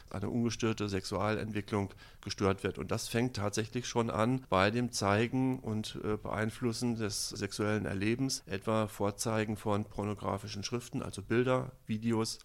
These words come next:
und geht hin bis zu Betatschen im Intimbereich, sexualer Kontakt, also wie zum Beispiel das Eindringen in, äh, Körperöffnung.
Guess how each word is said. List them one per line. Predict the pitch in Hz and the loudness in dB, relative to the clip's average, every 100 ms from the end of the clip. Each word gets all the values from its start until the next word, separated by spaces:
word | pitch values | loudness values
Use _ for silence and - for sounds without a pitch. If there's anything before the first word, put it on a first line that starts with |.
| - | -8
und | 113 104 | -6 0
geht | 104 101 | 0 2
hin | 113 123 135 | 2 4 2
bis | - 123 120 - | 2 2 2 -2
zu | - 117 120 127 127 - | -2 2 4 4 0 -6
Betatschen | 101 104 110 - 127 131 127 - | -4 -2 0 2 2 2 -2 -2
im | 101 | 2
Intimbereich, | 107 101 - 127 127 113 120 120 117 - - | 4 2 2 2 2 2 4 4 0 -6 -8
sexualer | 104 101 113 104 104 104 | -6 -2 2 6 6 4
Kontakt, | - 101 113 113 - | 2 -2 0 -2 2
also | 98 98 101 | 2 2 -2
wie | 110 | -4
zum | 110 107 | -2 0
Beispiel | 101 98 - 107 101 101 - | 0 -2 -4 0 2 2 -2
das | 95 95 | -4 -2
Eindringen | 90 107 120 127 135 139 135 | 2 4 4 4 4 0 -4
in, | - 110 104 | -4 -2 0
äh, | 98 95 | 0 -2
Körperöffnung. | 113 110 131 117 - 123 120 | -2 2 2 2 0 0 0